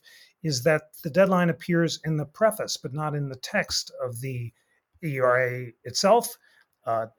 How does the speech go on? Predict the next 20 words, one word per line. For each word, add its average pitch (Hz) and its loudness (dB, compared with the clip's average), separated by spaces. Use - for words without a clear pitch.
the 127 -12
brief 123 -6
actually 127 0
says 143 0
Congress 135 -4
didn't 175 2
incorporate 123 -6
the 117 -12
time 131 -8
limit 120 -10
into 120 -10
the 123 -14
language 151 -2
of 143 -6
the 147 -6
E 139 -4
R 123 -2
A 127 -4
itself, 131 -4
but - -10